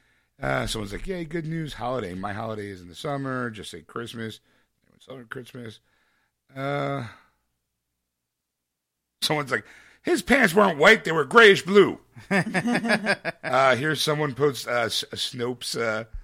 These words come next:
Speaker 1: <laughs> let's see what, Snopes dot com.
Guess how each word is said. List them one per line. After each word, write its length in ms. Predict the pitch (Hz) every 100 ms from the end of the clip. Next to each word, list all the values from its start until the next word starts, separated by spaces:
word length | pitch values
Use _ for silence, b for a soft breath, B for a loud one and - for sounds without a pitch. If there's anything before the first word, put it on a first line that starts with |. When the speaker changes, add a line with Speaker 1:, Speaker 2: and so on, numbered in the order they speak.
| b b b b -
Speaker 1:
<laughs> 920 | - - - 262 - 349 302 294 269
let's 200 | 220 208
see 160 | - 175
what, 120 | 175 170 B B B -
Snopes 420 | - - 98 101
dot 200 | 131 127
com. 400 | - 143 131 117